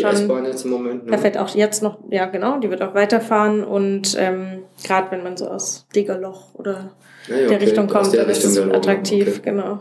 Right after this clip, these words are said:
Speaker 2: Ja.
Speaker 1: Stimmt, das ist ja eigentlich die kürzere Variante.
Speaker 2: Ja.
Speaker 1: Stimmt. Mit der S-Bahn muss man hinten rumfahren, ne?
Speaker 2: Mhm.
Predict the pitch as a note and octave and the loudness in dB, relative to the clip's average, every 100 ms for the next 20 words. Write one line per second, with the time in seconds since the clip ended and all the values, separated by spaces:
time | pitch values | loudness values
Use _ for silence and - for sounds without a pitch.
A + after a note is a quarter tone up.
0 | - - G#3 - A3 F#3+ - A2 G#2+ - | -10 -6 -4 0 0 0 2 2 2 0
1 | A#2+ B2+ - - - - G2 F#2 F#3 - | -2 -2 -4 -6 -6 0 2 2 0 -6
2 | - - B3 - - - - _ _ _ | -10 0 0 0 -8 -12 -18 _ _ _
3 | _ _ _ _ - - - - - _ | _ _ _ _ -12 -4 -4 -6 -20 _
4 | _ _ _ _ - G2+ G#2 A#2+ A2 A2+ | _ _ _ _ 0 2 4 2 0 -4
5 | B2 A#2 F#2+ F#2+ G2 F#2+ G2+ A#3+ A#3+ C#4+ | -4 -4 -6 -4 -4 -4 -2 2 4 2